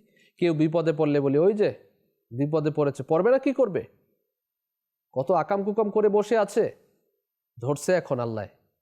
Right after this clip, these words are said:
এরকম করে আমরা কটূক্তি করে, কেউ অসুস্থ হয়ে পড়ল, তখন তার অতীতকে স্মরণ করায় দেই। ভাই, নিজের দিকে তাকাই, নিজে কি অবস্থায় রয়েছি,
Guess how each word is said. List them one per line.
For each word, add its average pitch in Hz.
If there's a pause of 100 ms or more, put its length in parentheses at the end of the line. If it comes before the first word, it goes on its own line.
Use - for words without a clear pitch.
(480)
এরকম 143
করে 170
আমরা 135
কটূক্তি -
করে, 95 (280)
কেউ 143
অসুস্থ 180
হয়ে 180
পড়ল, 175 (400)
তখন 147
তার 151
অতীতকে 185
স্মরণ 131
করায় 107
দেই। 85 (1040)
ভাই, 151
নিজের 175
দিকে 233
তাকাই, 113
নিজে 170
কি -
অবস্থায় 147
রয়েছি, -